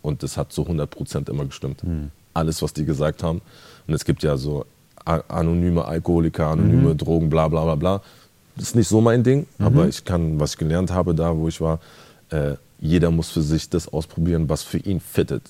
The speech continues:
Speaker 2: Mhm.
Speaker 1: Ich kenn genug Leute, die bei diesen anonymen Sachen voll aufgehen.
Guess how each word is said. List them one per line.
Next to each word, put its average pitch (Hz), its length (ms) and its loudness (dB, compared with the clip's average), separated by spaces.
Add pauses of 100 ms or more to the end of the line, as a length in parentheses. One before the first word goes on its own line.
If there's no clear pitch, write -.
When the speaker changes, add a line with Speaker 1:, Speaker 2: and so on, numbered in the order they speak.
Speaker 2:
Mhm. 101 140 0
Speaker 1:
Ich 123 100 2
kenn 113 180 0
genug 87 220 0
Leute, 92 280 0
die 82 240 0
bei 78 200 -2
diesen 80 240 0
anonymen 85 420 0
Sachen 85 380 -2 (240)
voll 85 280 0
aufgehen. 117 420 -2